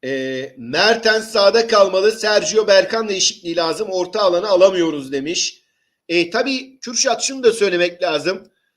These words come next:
E, Beşiktaş altmışlardan sonra düşen bir takım. Galatasaray oralara bir bir gelirse, e, ben altmışlardan sonra,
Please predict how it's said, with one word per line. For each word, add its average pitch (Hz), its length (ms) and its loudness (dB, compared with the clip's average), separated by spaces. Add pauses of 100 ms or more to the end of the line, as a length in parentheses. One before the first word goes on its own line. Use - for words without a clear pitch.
(220)
E, 165 400 0
Beşiktaş 226 640 -2
altmışlardan 208 720 -2
sonra 214 280 -4
düşen 214 400 -2
bir 190 120 -10
takım. - 380 -4 (400)
Galatasaray 214 760 0
oralara 202 500 4
bir 185 240 -10
bir 185 140 -10
gelirse, 180 800 0 (320)
e, 156 240 -2
ben 185 140 2
altmışlardan 190 760 0
sonra, 190 760 -2